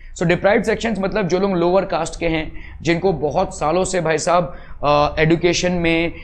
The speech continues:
या एम्प्लॉयमेंट में अपॉर्चुनिटीज नहीं मिली हैं, उनका अपलिफ्टमेंट, ठीक है। To promote the all-round development of women and children, a separate Department of Women and Child Development was created in nineteen eighty-five under the Ministry of Human Resource Development।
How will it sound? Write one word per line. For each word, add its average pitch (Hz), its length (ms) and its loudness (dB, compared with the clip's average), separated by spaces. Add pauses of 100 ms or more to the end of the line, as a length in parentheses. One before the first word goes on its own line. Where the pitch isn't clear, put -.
(140)
या 156 220 4
एम्प्लॉयमेंट 160 640 0
में 165 120 2
अपॉर्चुनिटीज 151 680 0
नहीं 165 240 2
मिली 151 240 0
हैं, 143 220 -4
उनका 185 300 2
अपलिफ्टमेंट, 131 500 -2 (200)
ठीक 127 100 -2
है। - 300 -4 (500)
To 214 60 2
promote 220 340 4
the 247 180 4
all-round 247 380 4
development 208 440 2
of 175 140 0
women 214 240 2
and 196 80 0
children, 190 320 2 (380)
a 175 120 2
separate 202 460 2
Department 190 500 2
of 165 140 2
Women 202 260 4
and 202 160 0
Child 202 240 4
Development 170 460 2
was 180 180 2
created 180 320 2
in 175 100 0
nineteen 165 320 0 (120)
eighty-five 160 420 0 (420)
under 190 200 4
the 190 100 4
Ministry 185 380 0
of 143 160 0
Human 185 260 2
Resource 175 320 0
Development। 123 420 -2